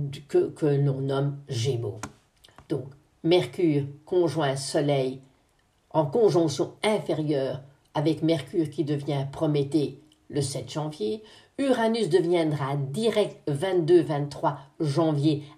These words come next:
à quinze degrés cinquante-six du Taureau. Nous, nous, du Taureau, nous, euh, nous analyserons ça dans une chronique, mais quand une planète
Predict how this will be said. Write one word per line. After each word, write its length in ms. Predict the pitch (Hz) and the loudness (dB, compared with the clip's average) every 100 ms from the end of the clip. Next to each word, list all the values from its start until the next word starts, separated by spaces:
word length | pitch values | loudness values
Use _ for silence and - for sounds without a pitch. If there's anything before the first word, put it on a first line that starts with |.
| - | -10
à 100 | 143 | -8
quinze 540 | - 214 185 165 143 143 | 0 2 4 2 0 -4
degrés 560 | 151 160 147 160 151 - | -2 0 0 0 -2 -2
cinquante-six 760 | - - 139 151 147 - 165 139 | -8 -10 -6 -4 -4 -2 -4 -4
du 180 | 135 | -6
Taureau. 340 | - 143 196 233 - - - | -4 0 0 -2 -6 -14 -4
Nous, 180 | 233 190 - | -2 -2 -4
nous, 160 | 175 165 | -2 -2
du 200 | 151 139 | -2 -4
Taureau, 280 | 160 202 - - | 0 0 0 -6
nous, 320 | 214 233 202 - - - | -2 0 -2 -4 -18 -10
euh, 340 | 165 156 151 - - - 92 127 | -6 -4 -6 -8 -14 -18 -12 -6
nous 400 | 180 175 156 139 | 2 4 4 2
analyserons 720 | 175 165 156 151 151 180 165 | 2 4 2 2 0 0 -2
ça 220 | 143 - 147 | -2 -4 -4
dans 200 | 143 143 | -2 -2
une 240 | 165 147 | -2 -2
chronique, 560 | - 185 254 262 - - | 0 0 0 -2 -8 -6
mais 380 | 185 196 139 - - | 0 2 2 -2 -4
quand 300 | 226 208 151 | 0 0 0
une 100 | 180 | -4
planète 540 | 143 170 170 170 156 | -2 -2 0 0 0